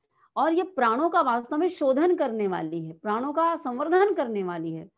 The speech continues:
प्राणों का उन्नयन करने वाली है, मतलब हमारे प्राण शक्ति को सशक्त बनाने वाली है, हमारे प्राणों को बढ़ाने वाली, विस्तार करने वाली है। प्राण क्या होता है? प्राण शक्ति क्या होती है?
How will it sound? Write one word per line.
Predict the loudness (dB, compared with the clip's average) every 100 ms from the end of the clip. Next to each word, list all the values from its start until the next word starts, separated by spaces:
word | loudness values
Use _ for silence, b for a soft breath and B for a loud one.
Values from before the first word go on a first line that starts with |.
| _ _ _ _ _
प्राणों | -2 0 0 2
का | 0
उन्नयन | 2 -2 0 2 0
करने | 0 -2 -2 -4
वाली | -4 -6 -8
है, |
मतलब | -6 -4 -2
हमारे | 0 -2
प्राण | -4 -2 0 0
शक्ति | -4 -6 -6
को | -6
सशक्त | -6 -6 -8 -8 -4
बनाने | -2 -2 -4 -4
वाली | -4 -6 -6
है, |
हमारे | -4 -6
प्राणों | -6 -4 -4 -4
को | -8 -8
बढ़ाने | -6 -4 -2 -2
वाली, | -2 -4 -6 -12 b -12
विस्तार | -12 -6 0 0 0
करने | -2 -6
वाली | -8 -10 -14
है। | -18 _ _ _ _ _ _
प्राण | 0 2 2
क्या | 2
होता | 2 2
है? | -2
प्राण | 0 0 0
शक्ति | -4 -6 -6 -4
क्या | -4
होती | -4 -4
है? | -8